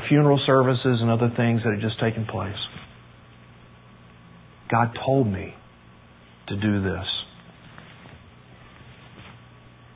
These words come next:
God bless this new church. See, that's somebody that's leaning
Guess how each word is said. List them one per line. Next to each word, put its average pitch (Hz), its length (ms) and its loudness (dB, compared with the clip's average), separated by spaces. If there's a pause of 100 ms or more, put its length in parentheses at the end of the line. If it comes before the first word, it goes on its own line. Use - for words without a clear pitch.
(460)
God 110 260 0
bless 110 300 2 (180)
this 92 120 -4 (100)
new 95 180 -2 (100)
church. - 280 -10 (1900)
See, 131 60 4
that's 156 180 6 (140)
somebody 117 680 6 (300)
that's 113 240 2
leaning 120 800 6